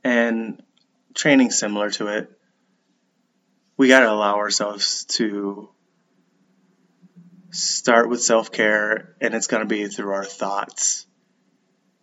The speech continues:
And that's gonna translate into actions. So if you need a break from something, be honest with yourself.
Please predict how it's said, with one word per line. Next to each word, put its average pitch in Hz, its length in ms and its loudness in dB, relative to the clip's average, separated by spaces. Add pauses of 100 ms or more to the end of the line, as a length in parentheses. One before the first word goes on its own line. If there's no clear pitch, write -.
(840)
And 120 160 2
that's 107 200 -2
gonna 110 380 -2
translate 110 540 0
into 104 260 -8
actions. 98 840 -6 (840)
So 110 260 -2
if 101 200 -8
you 113 80 -2
need 117 240 0
a 95 60 -6
break 107 340 -4
from 113 200 -4
something, 101 720 -6 (1080)
be 120 120 2
honest 110 380 -6
with 104 100 -12
yourself. 98 540 -10